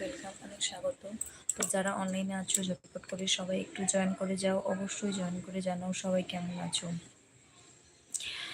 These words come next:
আহ, আজকে হচ্ছে মেঘলা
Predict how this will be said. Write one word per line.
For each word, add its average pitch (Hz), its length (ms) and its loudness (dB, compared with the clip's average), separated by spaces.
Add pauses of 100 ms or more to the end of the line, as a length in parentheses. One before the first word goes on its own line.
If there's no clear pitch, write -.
(360)
আহ, 202 240 8
আজকে 196 380 4
হচ্ছে - 400 2 (3000)
মেঘলা 202 440 4